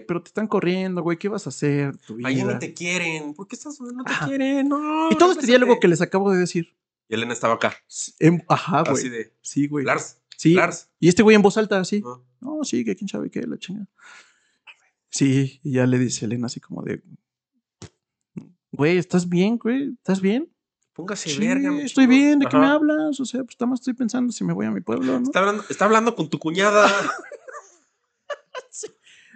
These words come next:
Speaker 1: Y, y
Speaker 2: ¿Qué
Speaker 1: Elena
Speaker 2: vamos a hacer?
Speaker 1: volteando así para todos pinches
Speaker 2: Ajá.
Speaker 1: lados de, "¿Qué vergas con este güey, no?". Y escucha otra vez los pinches pasotes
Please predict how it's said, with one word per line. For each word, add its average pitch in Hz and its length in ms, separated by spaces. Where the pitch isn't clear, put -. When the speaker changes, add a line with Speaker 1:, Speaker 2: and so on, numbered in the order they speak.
Speaker 1:
Y, 220 120
y 226 40
Speaker 2:
¿Qué 208 160
Speaker 1:
Elena 196 80
Speaker 2:
vamos 214 140
a 254 40
hacer? 240 40
Speaker 1:
volteando 208 280
así 202 140
para 185 160
todos 190 140
pinches 185 240
Speaker 2:
Ajá. 165 100
Speaker 1:
lados 165 160
de, 135 160
"¿Qué 165 260
vergas 151 480
con 127 180
este 139 220
güey, 170 200
no?". 101 180
Y 120 100
escucha 156 400
otra 127 180
vez 135 120
los 131 120
pinches 127 300
pasotes - 720